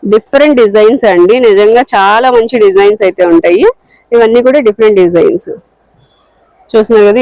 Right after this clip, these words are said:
ఇవన్నీ కూడా డోర్ సెట్స్ వస్తాయి అన్నమాట. మంచి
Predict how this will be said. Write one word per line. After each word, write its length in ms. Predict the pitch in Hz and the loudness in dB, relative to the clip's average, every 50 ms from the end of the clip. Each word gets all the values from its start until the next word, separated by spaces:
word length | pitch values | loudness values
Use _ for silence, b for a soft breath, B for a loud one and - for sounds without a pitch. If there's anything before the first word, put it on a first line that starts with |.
| 240 | 0
ఇవన్నీ 280 | 220 208 202 202 208 214 - 214 | 0 2 0 0 0 0 0 0
కూడా 140 | 208 247 302 466 453 330 220 | 0 2 2 2 2 2 2
డోర్ 220 | 202 202 202 208 - 214 | 0 0 0 -2 -2 -4
సెట్స్ 220 | 175 160 - - 143 160 | -6 -6 -6 -8 -10 -10
వస్తాయి 240 | - - - - 110 | -8 -4 -4 -2 -2
అన్నమాట. 260 | - - 67 - - - - - - _ _ _ - - _ _ _ _ _ _ _ _ _ _ _ _ _ _ _ _ _ _ _ _ _ _ _ _ _ 240 - 185 185 180 | -2 -4 -8 -8 -10 -12 -14 -16 -18 _ _ _ -20 -20 _ _ _ _ _ _ _ _ _ _ _ _ _ _ _ _ _ _ _ _ _ _ _ _ _ -12 -6 -4 -2 0
మంచి 240 | 185 196 208 - 247 | 0 0 -2 -2 -4